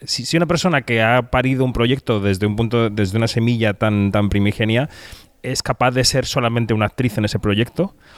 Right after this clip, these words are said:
¿O hay una mirada, em, colaborativa a la hora de estar en el rodaje, que además está prácticamente en cada plano junto a ti, ¿no? Junto al director? ¿Cómo fue la relación en rodaje?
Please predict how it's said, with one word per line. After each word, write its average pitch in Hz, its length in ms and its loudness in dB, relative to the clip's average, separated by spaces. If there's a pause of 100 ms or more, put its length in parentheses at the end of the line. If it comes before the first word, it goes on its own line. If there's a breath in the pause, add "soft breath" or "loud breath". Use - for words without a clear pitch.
(220 loud breath)
¿O 143 300 4
hay 127 160 0
una 139 140 2
mirada, 120 880 2
em, 104 760 2 (480)
colaborativa 120 1040 2
a 107 40 0
la 110 140 2
hora 117 220 4
de 113 380 2
estar 117 280 0
en 117 100 0
el 113 100 2
rodaje, 113 440 0
que - 160 -4
además 98 200 -2
está 120 180 -2
prácticamente 110 440 -2
en 104 60 -2
cada 98 200 2
plano 110 300 0
junto 101 300 -2
a 87 60 -2
ti, 123 160 0
¿no? 131 140 2
Junto 101 220 -2
al 92 60 -2
director? 95 380 -2
¿Cómo 131 200 -2
fue 131 200 -2
la 110 80 2
relación 104 400 -2
en 110 100 -2
rodaje? 90 360 -2